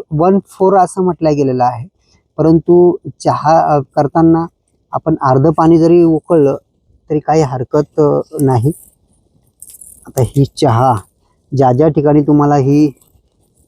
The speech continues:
पळस दिसेल त्या त्या ठिकाणी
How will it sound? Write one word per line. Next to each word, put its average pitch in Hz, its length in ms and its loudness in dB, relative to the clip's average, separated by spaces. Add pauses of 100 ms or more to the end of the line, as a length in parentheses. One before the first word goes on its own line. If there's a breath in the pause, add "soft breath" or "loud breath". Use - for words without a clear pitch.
(160)
पळस 156 220 0 (1200)
दिसेल 135 480 0 (1040)
त्या 135 120 -2
त्या 165 180 -2
ठिकाणी 156 520 0